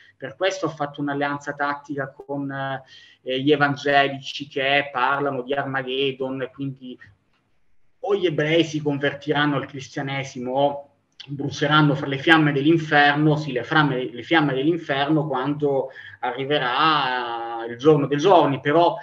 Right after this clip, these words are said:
adesso, in questa congiuntura storica, interessa la Realpolitik e Israele è un alleato strategico degli Stati Uniti,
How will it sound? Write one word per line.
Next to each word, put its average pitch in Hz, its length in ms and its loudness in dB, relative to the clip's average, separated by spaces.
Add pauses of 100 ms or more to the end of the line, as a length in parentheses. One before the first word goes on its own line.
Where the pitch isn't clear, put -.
(220)
adesso, 151 720 0
in 143 120 -4
questa 165 340 -2
congiuntura 147 580 -2
storica, 135 500 -2
interessa 143 460 -4
la 131 80 -8
Realpolitik 160 920 -4 (460)
e 139 120 -4
Israele 143 420 0
è - 20 -4
un 131 60 -6
alleato 156 340 0
strategico 160 720 -4
degli 123 200 -8
Stati 117 360 -20
Uniti, 156 360 -2